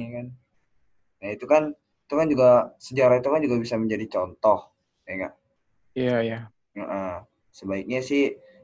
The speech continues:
Speaker 1: ya, kita, mau kita, rakyat biasa, mau pemerintah, pasti itu juga harus dibaca.
Speaker 2: Ya, itu
Speaker 1: Iya
Speaker 2: dia,
Speaker 1: nggak
Speaker 2: baik
Speaker 1: sih?
Speaker 2: lagi kan. Setiap orang itu, apa ya, punya ego masing-masing menurut gua.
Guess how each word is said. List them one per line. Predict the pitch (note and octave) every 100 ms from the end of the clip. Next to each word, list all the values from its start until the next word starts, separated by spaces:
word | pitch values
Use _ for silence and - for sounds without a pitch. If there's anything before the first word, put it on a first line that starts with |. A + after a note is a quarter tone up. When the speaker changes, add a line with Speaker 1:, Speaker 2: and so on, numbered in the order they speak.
| -
Speaker 1:
ya, | A2+ A#2 A2+ A2 G#2 - - - -
kita, | A2+ B2 C#3 C#3 - - - -
mau | A2 A2+ A2 A2
kita, | - B2 B2 C3 B2+ B2+ A#2 - -
rakyat | G#2 A2+ F#2+
biasa, | A#2 A#2+ A#2+ B2+ A#2+
mau | G#2 G2
pemerintah, | F#2 G#2 A2 B2+
pasti | A#2+ G#2 C3+
itu | B2 C#3 C#3 _ _ _ -
juga | A2 G2
harus | G2+ -
dibaca. | G#2+ F#2+ A#2+ - G2+ - _ _ _ _ _ _ _ - _ _ _ _ _ - - _ _
Speaker 2:
Ya, | - C3+ A#2+
itu | A#2+ C#3
Speaker 1:
Iya |
Speaker 2:
dia, | - D3
Speaker 1:
nggak | C3+
Speaker 2:
baik | C3+
Speaker 1:
sih? | C#3+
Speaker 2:
lagi | D3+ E3
kan. | C#3+ C3+ C#3 D3 - - -
Setiap | - C3 B2+ C3+
orang | C#3
itu, | C#3+ E3+ E3+ D3 C3+ - _
apa | - D3 - C3+
ya, | C3 B2+ -
punya | C#3 C#3+ C#3+ C3+ -
ego | D#3 D#3+ D#3
masing-masing | D3 D3+ D#3+ D#3 D3+ - D#3+
menurut | C#3+ C3+
gua. | C3+ B2